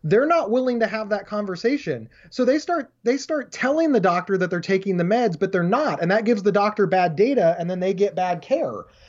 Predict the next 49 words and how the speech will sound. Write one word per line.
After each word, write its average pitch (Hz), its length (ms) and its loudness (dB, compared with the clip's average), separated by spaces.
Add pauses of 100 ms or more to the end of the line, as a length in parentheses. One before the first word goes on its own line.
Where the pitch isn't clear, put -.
(160)
eh, 240 160 -4
which, 233 280 2
which 240 160 2
is 214 100 2
why 247 220 6
I 233 80 4
say, 214 280 2
you 196 80 0
know, 180 120 -2
listen, 170 500 -2 (380)
as 214 140 0
uncomfortable 269 840 0
as 208 120 0
it 208 80 0
is 202 300 2
to 175 140 -6
tell 233 240 0
your 214 140 0
doctor 170 680 -2 (840)
a 190 80 6
lot 220 320 4
of 196 100 0
things, 110 600 -8 (440)
uh, 170 220 0
especially 320 400 -2
for 196 140 0
young 294 280 0
people. 131 480 -6 (180)
You 247 80 0
know, 277 100 4
now 311 180 2
that 392 120 2
I'm 285 120 2
over 247 240 2
forty, 240 400 0
I'm 214 120 2
talking 214 280 -2
about 170 200 0
things 180 180 -2
I 147 100 -2
never 170 420 0
thought 143 220 0
I 139 60 -2
would 131 140 -4
talk 131 240 -6
about 131 240 -4
with 131 100 -8
doctors. 127 380 -2
But 196 240 0